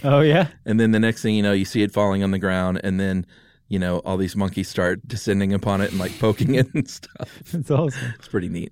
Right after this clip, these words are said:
Speaker 1: I gotta check
Speaker 2: So,
Speaker 1: that out.
Speaker 2: uh, shout out to Lowell for that. And I meant to say, uh, a few weeks ago, I finally vaped with Lowell.
Speaker 1: What?
Speaker 2: And gave it a try. I was like, "You know what?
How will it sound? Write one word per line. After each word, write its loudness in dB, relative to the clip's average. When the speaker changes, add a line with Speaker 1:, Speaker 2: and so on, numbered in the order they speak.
Speaker 1:
I -4
gotta 2
check -6
Speaker 2:
So, 6
Speaker 1:
that 6
out. 4
Speaker 2:
uh, -20
shout 2
out 2
to 4
Lowell 4
for 0
that. 4
And 2
I 2
meant 0
to 0
say, 2
uh, -2
a -8
few 0
weeks -2
ago, 0
I 0
finally 2
vaped -2
with -4
Lowell. 0
Speaker 1:
What? 4
Speaker 2:
And -8
gave 2
it 4
a 0
try. 4
I 0
was 2
like, 0
"You 0
know 2
what? 0